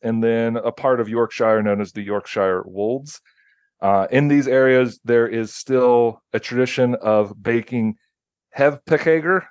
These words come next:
uh, which is wasp cake. It is a black and yellow cake that you will eat around Christmas time in honor of the holiday wasp.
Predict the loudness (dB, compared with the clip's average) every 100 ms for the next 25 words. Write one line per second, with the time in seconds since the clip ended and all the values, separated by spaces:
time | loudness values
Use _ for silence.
0 | 0 2 2 -2 -4 -4 -4 0 2 2
1 | -2 -10 -6 -6 -8 -18 -12 -10 -8 0
2 | 2 2 0 0 2 2 0 -6 -6 -6
3 | -20 _ _ _ _ _ -10 -8 -10 -8
4 | -8 -2 2 2 2 -2 -2 -2 2 2
5 | 2 -2 -4 -2 0 0 0 0 -2 -4
6 | -6 -2 -2 0 -4 -4 -6 -6 -12